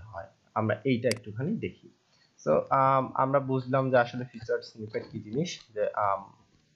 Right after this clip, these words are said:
why are featured snippet important for S E O, যে কেন এসইও জন্য important। So, position জিরোতে দেখায় এটা, কোনো rank না, just position জিরোতে দেখায়। এই rank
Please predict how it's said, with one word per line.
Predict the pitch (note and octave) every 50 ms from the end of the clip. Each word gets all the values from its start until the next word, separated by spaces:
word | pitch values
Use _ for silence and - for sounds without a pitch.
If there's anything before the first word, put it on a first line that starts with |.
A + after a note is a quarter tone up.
| _ _ _ _ _ _ _ _ _ _ _ -
why | - C#3 C#3 C#3+ D#3 D3+ C#3 - - B2 B2
are | B2+ B2+ A#2+ A#2
featured | - A#2 A2+ B2 C#3 C#3 C3+ - -
snippet | - A#2 A2+ A2 A2 E3 F#3+ G#3 B2 A2+
important | G#2+ A2 G#2+ G#2+ G#2 - A#2+ C3+ -
for | - B3+ D#3 G#2 F2+
S | - -
E | -
O, | - _ -
যে | - B2 -
কেন | C3+ A#2+ A2+ A#2 A#2+ A2+ G#2
এসইও | F#2+ - - A2+ A2+ G#2 - - - - G#2+
জন্য | A2 G#2 G#2 A#2+ B2+ A2+
important। | F#2+ - - - - - - - _ _ _ - - - _ _ -
So, | - E3+ D#3+ -
position | G3 F#3+ F#3 F#3 G3 F#3+ - A3+ A3+ G3+ D3+ B2
জিরোতে | C3+ D3+ D3 D3+ C3+ - C#3 B2 G#2+ G#2
দেখায় | F#2 F#2 - - F#2 F#2 F2
এটা, | - - - - - _ _ _ _ _ _ _ _ _ _ -
কোনো | C#3 D3+ E3 E3 - A2
rank | B2 C#3 C#3+ D3+ D3+ D3+ - - G#2+
না, | F2 - - - - _ - A2+
just | B2+ D3+ F#3 F#3+ - - - B2+
position | C3+ B2+ C3 C3 C3+ - D#3 C#3 A#2+ G#2+
জিরোতে | G#2+ A#2+ B2 B2 A#2 G#2 G#2+ G#2 F2+ F#2+
দেখায়। | F#2 - - - - - _ _ - -
এই | A#2 A2+ G#2
rank | A#2 B2 C3 C#3+ D3+